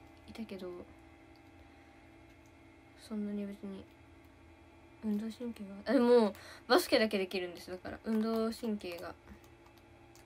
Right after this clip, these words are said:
悪いんですけど。だから体育も二だったし、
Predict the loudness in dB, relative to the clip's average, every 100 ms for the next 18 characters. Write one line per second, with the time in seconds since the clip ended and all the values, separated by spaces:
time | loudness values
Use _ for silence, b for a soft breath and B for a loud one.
0 | -20 -20 -20 -20 -20 -20 -16 -10 -10 -10
1 | -12 -16 -16 -16 -18 -20 -20 -20 -20 -20
2 | -20 -20 -20 -20 -20 -20 -20 -20 -20 -20
3 | -20 -20 -20 -12 -2 0 2 -2 -2 -2
4 | 0 0 0 -4 -12 -10 -10 -10